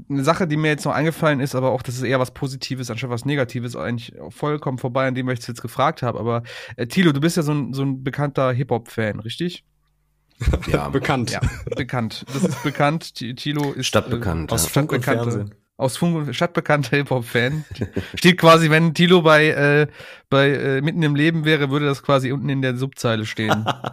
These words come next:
Speaker 4: Ja.
Speaker 1: Thilo, bekannt, stadtbekannter Hip-Hop-Fan. Ähm,
Speaker 2: Ja.
Speaker 1: hast du, kennst du den Soundtrack von, ähm, Spider-Man Into the Spider-Verse?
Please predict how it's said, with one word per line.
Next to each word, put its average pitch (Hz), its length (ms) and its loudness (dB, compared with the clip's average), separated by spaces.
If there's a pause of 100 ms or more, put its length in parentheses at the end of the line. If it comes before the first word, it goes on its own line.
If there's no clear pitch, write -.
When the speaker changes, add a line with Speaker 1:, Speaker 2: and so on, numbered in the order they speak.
(220)
Speaker 4:
Ja. 135 100 -4
Speaker 1:
Thilo, 160 400 6 (340)
bekannt, 147 340 2
stadtbekannter 147 540 2
Hip-Hop-Fan. 117 560 0 (540)
Ähm, 135 400 2 (100)
Speaker 2:
Ja. 87 180 -6 (280)
Speaker 1:
hast - 280 -2
du, 233 100 0
kennst 214 260 2
du - 60 -6
den 165 100 2
Soundtrack 180 580 2
von, 135 640 0
ähm, 127 420 2
Spider-Man 151 580 2
Into 151 200 -4
the 135 80 0
Spider-Verse? 135 880 -4